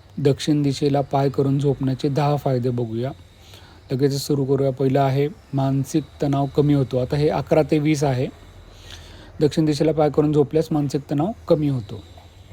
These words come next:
बारा नंबरचं घेऊया, म्हणजेच दोन नंबरचं, रक्तदाब नियंत्रित राहतो.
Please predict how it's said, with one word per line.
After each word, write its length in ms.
बारा 260
नंबरचं 440
घेऊया, 360
म्हणजेच 260
दोन 180
नंबरचं, 500
रक्तदाब 680
नियंत्रित 560
राहतो. 300